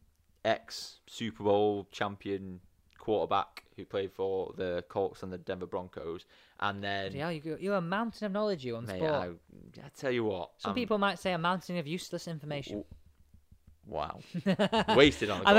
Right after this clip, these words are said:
Speaker 1: golf
Speaker 2: o-,
Speaker 1: podcast.
Speaker 2: I'm o-, I'm only telling you what, uh, Loza said. And
Speaker 1: I
Speaker 2: if
Speaker 1: know.
Speaker 2: Loza is Josh's, uh,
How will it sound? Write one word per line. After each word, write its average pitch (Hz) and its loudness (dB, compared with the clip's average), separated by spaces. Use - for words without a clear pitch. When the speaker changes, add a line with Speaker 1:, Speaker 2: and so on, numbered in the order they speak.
Speaker 1:
golf - -6
Speaker 2:
o-, - 0
Speaker 1:
podcast. - -4
Speaker 2:
I'm 185 8
o-, 208 10
I'm 185 6
only 196 10
telling 175 6
you 156 4
what, 147 4
uh, 139 4
Loza 139 2
said. 113 -4
And 123 -4
Speaker 1:
I 120 -4
Speaker 2:
if - -10
Speaker 1:
know. - -14
Speaker 2:
Loza 147 4
is 131 -4
Josh's, 123 -6
uh, 117 -6